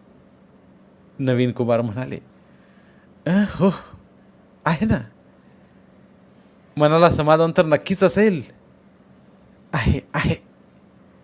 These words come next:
"मी म्हटलं होतं," "काय म्हटलं होतं?" "आम्ही जायचं म्हणालो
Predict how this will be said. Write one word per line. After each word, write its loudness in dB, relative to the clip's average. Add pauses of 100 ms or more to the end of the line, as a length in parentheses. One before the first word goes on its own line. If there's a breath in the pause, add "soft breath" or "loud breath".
(760)
"मी 0
म्हटलं 2
होतं," 4 (1200)
"काय 4
म्हटलं 0
होतं?" 0 (960 soft breath)
"आम्ही 0
जायचं 4
म्हणालो 2